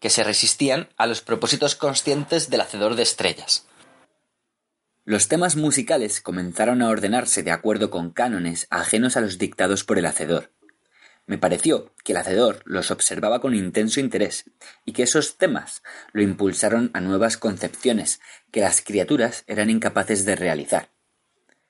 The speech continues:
Decidió entonces dar por terminado este cosmos, pero de un modo nuevo, y dispuso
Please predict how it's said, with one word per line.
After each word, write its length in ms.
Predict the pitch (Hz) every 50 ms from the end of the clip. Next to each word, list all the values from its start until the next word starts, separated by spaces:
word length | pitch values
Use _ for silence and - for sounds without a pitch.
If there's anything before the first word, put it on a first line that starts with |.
| _ _ _ _ _ _ -
Decidió 440 | - - - - 123 117 131 156 151
entonces 680 | 139 127 110 - 127 139 147 135 175 175 165 117 110
dar 200 | 113 123 107 -
por 140 | - 117 107
terminado 500 | - - 113 104 104 98 101 110 120 117
este 240 | 107 - - 85 -
cosmos, 500 | - 95 95 95 82 76 - - - - _ _ _ - - _ _ _
pero 220 | - 104 95 95
de 100 | 85 101
un 120 | 101 104 110
modo 240 | 123 123 117 117
nuevo, 380 | 113 120 135 135 101 87 - _ _ _ _ -
y 100 | 98 95
dispuso 600 | 95 92 - - - 127 120 110 - 87 -